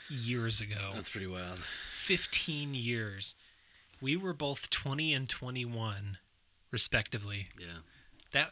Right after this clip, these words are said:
Speaker 1: is a fucking
Speaker 2: <laughs>
Speaker 1: lifetime ago.
Speaker 2: Yeah.
Speaker 1: Fifteen years is so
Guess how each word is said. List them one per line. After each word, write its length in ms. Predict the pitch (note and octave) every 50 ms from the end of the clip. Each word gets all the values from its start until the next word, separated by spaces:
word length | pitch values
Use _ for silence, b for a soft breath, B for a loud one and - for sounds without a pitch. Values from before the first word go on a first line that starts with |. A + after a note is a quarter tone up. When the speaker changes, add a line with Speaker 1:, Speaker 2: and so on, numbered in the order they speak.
| - -
Speaker 1:
is 160 | E3 D3+ C3
a 80 | C#3 B2
fucking 760 | - - - - C#3 B2 - - C#3 B2 A#2 A2+ A2 G#2+ G2+ - -
Speaker 2:
<laughs> 360 | - - - - B2+ B2+ B2+
Speaker 1:
lifetime 920 | C3 C3 C#3+ D3+ D#3 C#3+ - - - - - - A2 G#2+ A2 A2 A2 G#2+
ago. 460 | G#2 G#2 G#2+ A2 G#2 G#2 G2+ G2+ G2+ G#2 - B B B B B B B B -
Speaker 2:
Yeah. 180 | F2+ F#2+ G#2 A2+ A2+ -
Speaker 1:
Fifteen 880 | - G3 G#3 G3+ - - - - - - G3 F#3+ F#3+ F#3+ F#3 F#3 F3+ E3
years 840 | C#3 C3 B2 B2 C3 C3+ C#3 C3+ B2 A2+ A2 G#2 G2+ - - - - B B B B B B -
is 160 | C#3+ A#2+ -
so 840 | - - - - - D3+ C#3+ C#3+ D3 D3 C#3+ C#3+ C#3+ C#3 C3 C3